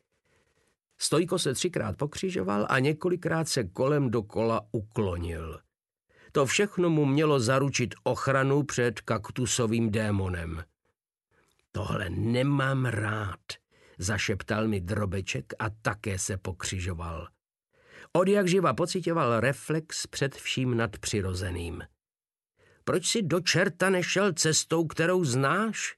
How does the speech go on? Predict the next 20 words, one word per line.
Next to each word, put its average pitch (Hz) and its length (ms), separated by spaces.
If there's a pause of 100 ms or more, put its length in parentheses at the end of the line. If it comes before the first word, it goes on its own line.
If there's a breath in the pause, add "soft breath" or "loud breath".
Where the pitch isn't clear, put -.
vyjel 113 420
dědek 107 380
zuřivě 107 520
na 107 120
Stojka. 92 680 (880 loud breath)
Stojko 165 460
zoufale 156 500
potřásl 147 640
hlavou 101 580
a 98 120
široce 147 760
rozpažil 117 680
ruce. - 580 (960 soft breath)
Široké 165 580
náhrameníky 151 840
královské 123 680
gardy 117 540
se 87 220
v 87 60
slunci 107 640